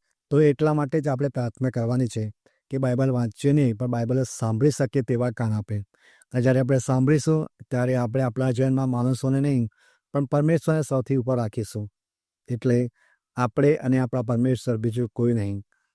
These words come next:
ત્યારે જ આપણે આપણા પરમેશ્વરની ઈચ્છાને જાણીને પૂરી કરી શકીશું. એટલે જ આ વચનમાં કહેવામાં આવ્યું છે, "જેને સાંભળવાને કાન હોય તે સાંભળે,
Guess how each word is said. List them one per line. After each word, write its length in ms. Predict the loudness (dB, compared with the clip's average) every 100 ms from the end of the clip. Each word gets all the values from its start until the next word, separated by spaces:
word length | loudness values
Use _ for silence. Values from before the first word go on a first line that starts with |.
| _
ત્યારે 240 | 0 2
જ 60 | 2
આપણે 260 | 0 0 -2
આપણા 240 | 0 -2
પરમેશ્વરની 540 | 0 0 0 0 -2
ઈચ્છાને 500 | -2 -4 -4 -2 0
જાણીને 320 | 2 2 2 0
પૂરી 260 | -2 -2
કરી 240 | -2 -4 -4
શકીશું. 520 | -4 -8 -8 -8 -12 _
એટલે 260 | -2 2 0
જ 40 | 0
આ 140 | -4 0
વચનમાં 480 | 0 0 0 0
કહેવામાં 420 | 0 0 2 2 0
આવ્યું 200 | 0 -2
છે, 280 | -2 -4 -6 _ _ _ -2
"જેને 240 | 2 2
સાંભળવાને 640 | 2 2 2 2 2 2 0
કાન 280 | -2 0
હોય 120 | 2 0
તે 180 | 0
સાંભળે, 580 | -2 -2 0 2 0 0